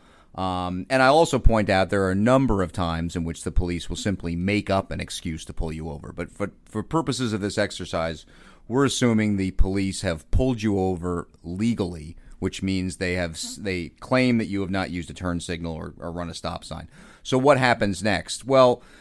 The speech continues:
in, in these situations, the police are going to approach your vehicle. They're gonna ask you to roll down the window. Y-, you're familiar now. They'll usually say license and registration.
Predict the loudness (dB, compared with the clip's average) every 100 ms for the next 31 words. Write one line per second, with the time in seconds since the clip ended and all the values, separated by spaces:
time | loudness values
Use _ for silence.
0 | -20 -14 -12 -10 -2 2 2 4 6 6
1 | 6 2 2 4 4 2 0 -2 -2 0
2 | 0 0 0 0 2 2 2 2 2 4
3 | 4 4 2 2 0 -2 0 -2 -2 -4
4 | 2 4 6 4 4 2 2 2 0 0
5 | -4 -6 -8 -8 -6 0 4 6 6 6
6 | 4 4 2 0 -2 -2 -2 0 2 2
7 | 0 0 -2 -2 -2 -2 -2 -2 -4 -8
8 | -8 -8 -12